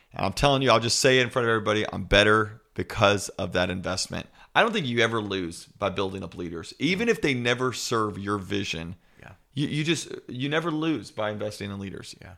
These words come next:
Speaker 1: It's, it's always a win.
Speaker 2: Yeah, it's, it's kinda like, uh, delegating or authority. The more that you give it away, the more it multiplies.
Speaker 1: Yes.
Speaker 2: And the, the more influence you actually have in the long run.
Speaker 1: Yep. All right.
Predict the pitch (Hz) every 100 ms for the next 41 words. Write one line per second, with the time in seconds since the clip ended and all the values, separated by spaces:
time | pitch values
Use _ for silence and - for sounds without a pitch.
0 | - 113 - - - 147 120 107 90 76
1 | - - 107 95 120 - 160 - - 170
2 | 156 143 127 - - 117 107 104 120 120
3 | 120 120 117 120 123 - 107 104 98 110
4 | 104 95 92 101 107 120 117 120 113 117
5 | 110 123 120 98 87 87 90 _ _ _
6 | _ 110 101 95 78 95 107 - 78 58
7 | - - _ - 95 - - 120 113 -
8 | 120 120 120 117 - 135 127 120 110 107
9 | - 98 101 139 87 87 127 143 - -
10 | _ - 110 - - - - 123 120